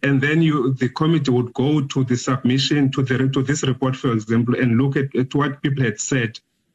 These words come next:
regarding the two, the two mil-, two million penalty, and then recommend and debate and decide on, and conclude, uh, on that.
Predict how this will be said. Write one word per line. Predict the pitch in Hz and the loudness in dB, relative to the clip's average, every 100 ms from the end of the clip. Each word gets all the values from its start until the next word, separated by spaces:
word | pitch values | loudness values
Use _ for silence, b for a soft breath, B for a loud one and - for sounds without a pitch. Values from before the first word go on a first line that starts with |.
| _ - | _ -2
regarding | 127 113 127 135 120 117 | -2 0 -2 0 0 0
the | 113 | -2
two, | - - 127 123 123 123 135 139 _ _ - | -4 -2 0 2 2 2 0 -2 _ _ -4
the | 135 | -4
two | - 139 | 0 0
mil-, | 139 135 107 | 2 -2 -8
two | - 139 | -4 0
million | 131 131 131 | 2 0 0
penalty, | 131 123 107 104 - 107 _ _ - | 0 0 -2 -6 -6 -6 _ _ -4
and | 131 120 | -2 0
then | 120 131 139 139 | 2 2 0 -2
recommend | 135 120 - 143 139 127 113 | -2 -2 0 2 2 0 0
and | 113 - | -2 -2
debate | 110 110 127 143 | -4 0 0 0
and | 123 - | -2 -2
decide | 113 - 127 113 107 - | -4 0 2 2 -2 -4
on, | 127 | 0
and | 127 113 - | 0 0 -2
conclude, | 127 113 135 131 113 - - | -2 0 0 0 -2 -6 -4
uh, | 120 110 | -2 -2
on | 120 113 | 0 0
that. | 107 104 107 - | 2 0 -2 -4